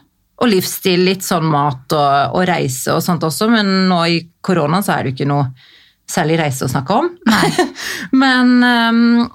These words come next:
Speaker 1: eh, hovedsakelig interiør.
Speaker 2: Ja.
Speaker 1: Og jeg er utdannet interiørkonsulent.
Speaker 2: Mhm.
Speaker 1: Eh, tyve år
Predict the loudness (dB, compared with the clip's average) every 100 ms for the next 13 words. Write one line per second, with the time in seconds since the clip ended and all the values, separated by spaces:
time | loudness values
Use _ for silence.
0 | -2 0 0 -2 -2 0 0 0 -2 -2
1 | -2 -2 -2 -2 -4 -12 _ 0 0 2
2 | 2 2 0 0 -2 0 0 -2 -2 0
3 | 0 0 -2 -4 -2 0 -2 -4 -14 -20
4 | _ -2 2 4 2 0 -4 _ _ -2
5 | 2 2 2 2 0 -2 -4 -6 -6 -2
6 | -2 0